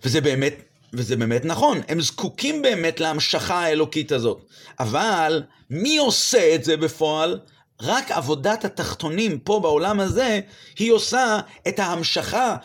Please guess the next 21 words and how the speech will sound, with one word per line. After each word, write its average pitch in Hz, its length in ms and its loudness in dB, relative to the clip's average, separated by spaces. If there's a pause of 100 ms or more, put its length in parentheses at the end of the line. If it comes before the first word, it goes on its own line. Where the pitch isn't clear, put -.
(140)
של 175 240 0
דירה 170 440 0
לא 202 200 4
יתברך 180 580 0
בעולם 165 760 2
הזה 190 260 0
הגשמי, 202 540 0 (240)
כולל 202 480 4
גם 214 340 0 (420)
בעולמות 190 560 2
העליונים, 208 600 0 (420)
בכל 262 580 2
סדר 220 420 2
ההשתלשלות, 170 920 0 (580)
כולל 196 480 2
גם 214 240 0
העולמות 202 480 2
העליונים 175 600 0
והעולמות 170 460 2
הרוחניים 175 680 -2
והנעלים, 160 640 0